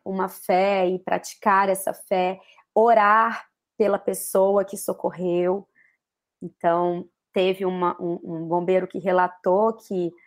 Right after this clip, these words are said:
é, teve uma ocorrência com criança e no caminho entre pegar a criança que já tava, é, morta e entregar pra família,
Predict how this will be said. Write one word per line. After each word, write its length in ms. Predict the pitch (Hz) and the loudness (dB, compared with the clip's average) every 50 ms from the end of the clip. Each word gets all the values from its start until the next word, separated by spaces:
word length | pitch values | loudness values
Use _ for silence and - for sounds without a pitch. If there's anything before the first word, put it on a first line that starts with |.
| _ _ _ _ _ _ _ _ _ - | _ _ _ _ _ _ _ _ _ -8
é, 320 | - 170 160 160 - - - _ _ | -4 -2 -2 -2 -4 -6 -10 _ _
teve 200 | - 190 190 202 | 0 0 0 2
uma 80 | 214 196 | 0 0
ocorrência 340 | 202 214 202 190 190 - | 0 0 -2 -2 -2 -4
com 180 | - - 190 185 | -6 -6 -6 -6
criança 800 | 190 - 208 196 175 170 175 180 202 220 - - - 226 240 240 _ _ - | -4 -4 -2 -2 0 0 0 0 -2 -4 -6 -4 -4 -4 -4 -6 _ _ -8
e 280 | 208 202 202 - - _ _ _ _ _ - | -6 -6 -6 -6 -10 _ _ _ _ _ -4
no 280 | 202 202 220 285 339 | -2 2 2 2 2
caminho 680 | - - - 262 254 247 233 220 220 214 202 185 185 185 | 0 0 0 0 2 2 2 0 0 0 0 2 2 2
entre 280 | 180 180 185 - - | 0 0 -2 -6 -10
pegar 480 | 190 - - 196 190 190 202 196 220 247 | -8 -4 -2 0 2 2 2 2 2 2
a 60 | - | 0
criança 480 | - - 254 233 226 202 190 196 - - | -2 -2 0 0 2 0 0 -2 -6 -8
que 140 | - - 196 | -10 -6 -2
já 140 | 185 190 | -2 -2
tava, 500 | 180 - - 196 208 220 214 226 233 - - - _ - | 0 2 2 2 2 2 0 0 -2 -2 -4 -8 _ -6
é, 160 | 196 180 - | -6 -6 -4
morta 680 | 196 190 185 190 185 180 180 - - - 180 165 165 - _ _ _ _ - | -2 0 2 4 4 2 0 -4 -8 -6 -6 -6 -6 -10 _ _ _ _ -8
e 40 | 202 | -8
entregar 680 | 202 208 196 - 208 208 190 185 208 202 220 262 262 | -8 -6 -2 0 0 0 2 2 2 2 2 2 0
pra 120 | - - 247 | -2 -4 -4
família, 760 | - - 208 202 202 196 208 226 247 254 247 214 185 170 | -4 -4 -6 -4 -4 -4 -2 -2 0 0 2 2 0 0